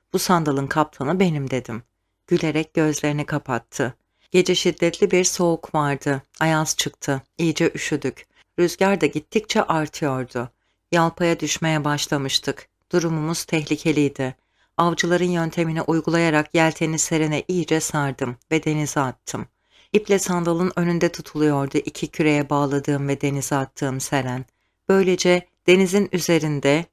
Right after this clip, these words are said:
rüzgarın estiği yönde yüzen bir duba meydana getirmiştim. Bu da sandalımızın dalgalara ve rüzgara karşı baş vermesini sağlıyordu. Brewster sandala dümenden dolaşmaya alışmıştı. Ortalığı toplamaya başladı.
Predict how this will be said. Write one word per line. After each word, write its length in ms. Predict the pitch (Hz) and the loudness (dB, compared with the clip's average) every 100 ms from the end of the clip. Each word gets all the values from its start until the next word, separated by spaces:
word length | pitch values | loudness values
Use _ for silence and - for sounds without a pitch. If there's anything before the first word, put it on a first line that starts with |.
| - | 2
rüzgarın 460 | 175 - 180 180 - | 2 4 2 2 0
estiği 400 | 165 - - 196 | -2 -2 4 4
yönde 280 | 190 160 151 | 4 2 2
yüzen 520 | 147 135 139 139 180 _ 175 | 2 2 0 0 -2 _ 0
bir 180 | 175 | 0
duba 220 | 160 156 156 | 0 0 0
meydana 420 | 143 139 143 135 | -2 -4 -6 -4
getirmiştim. 760 | 131 127 143 131 127 - 120 - _ _ _ - | -4 -6 -6 -2 -2 0 -4 -8 _ _ _ 0
Bu 100 | 208 | 0
da 80 | |
sandalımızın 880 | 190 180 165 156 156 151 147 151 151 - _ - | 0 -2 0 0 0 -2 -2 -2 -4 -6 _ 4
dalgalara 500 | 160 160 170 165 175 | 4 4 0 0 0
ve 120 | 185 | 0
rüzgara 400 | 151 151 160 170 | 0 0 0 0
karşı 440 | - 170 165 156 | 0 0 0 0
baş 260 | 160 160 - | 0 -2 -2
vermesini 540 | 147 135 135 - 143 | -4 -2 -6 -6 -6
sağlıyordu. 920 | 139 - 139 131 131 123 123 - 117 - _ _ _ - | -6 -4 -4 -2 -4 -4 -6 -6 -6 -8 _ _ _ 2
Brewster 440 | 202 214 - 190 | 4 4 2 -2
sandala 540 | 175 185 175 175 175 170 | 0 0 0 2 2 0
dümenden 500 | 170 165 165 175 165 | 0 0 2 0 2
dolaşmaya 600 | 151 143 147 151 165 - | 2 2 0 -2 -2 -2
alışmıştı. 840 | 165 151 - 143 - - 131 123 _ - | -2 -4 -4 -2 -4 -2 -4 -6 _ -4
Ortalığı 440 | 165 - 160 160 | -4 -2 -2 -2
toplamaya 640 | 160 160 - 151 147 143 | -2 -4 -2 -2 -2 -2
başladı. 600 | 131 120 - 135 120 123 | -2 -2 -2 -2 -6 -8